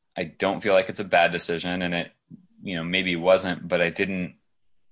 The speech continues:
necessarily actively reach out to other people, you know,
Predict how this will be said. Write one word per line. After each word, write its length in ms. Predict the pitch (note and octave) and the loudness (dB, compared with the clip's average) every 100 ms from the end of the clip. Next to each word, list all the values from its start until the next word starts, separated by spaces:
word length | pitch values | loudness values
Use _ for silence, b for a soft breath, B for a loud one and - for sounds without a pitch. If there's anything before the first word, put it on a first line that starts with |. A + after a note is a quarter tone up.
| - | -10
necessarily 580 | F2+ F2+ - F#2+ F2 D#2+ | -2 -2 0 0 2 2
actively 500 | E2+ E2+ F2 E2+ E2+ | 0 0 -2 -4 -2
reach 220 | E2+ - | -4 0
out 300 | E2 E2 - | 0 0 -2
to 480 | - D#2+ D#2+ D#2 D#2 _ _ _ - - _ _ _ - | -8 -6 -4 -8 -12 _ _ _ -20 -20 _ _ _ -2
other 180 | E2+ | 0
people, 300 | D#2+ D#2 D#2 | -2 -6 -8
you 100 | D#2+ | -6
know, 160 | D#2+ | -6